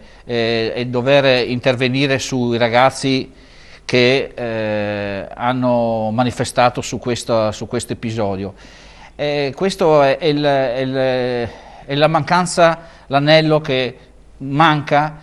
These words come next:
che è quello della politica, che ancora non regi-, non ri-, non riesce a gestire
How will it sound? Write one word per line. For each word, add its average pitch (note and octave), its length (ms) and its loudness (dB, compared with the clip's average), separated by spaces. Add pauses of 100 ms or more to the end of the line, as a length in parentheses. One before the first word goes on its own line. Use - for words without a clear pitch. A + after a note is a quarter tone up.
che C3+ 160 -2
è C3 40 -2
quello D#3 240 0
della C3+ 200 2
politica, C#3+ 540 0
che C#3 120 -6
ancora C#3+ 260 -2
non C3+ 120 -4
regi-, B2 340 -6
non C#3 160 -2
ri-, C#3+ 320 -2
non E3 160 0
riesce E3 400 2
a A#2 60 -4
gestire C#3 600 -2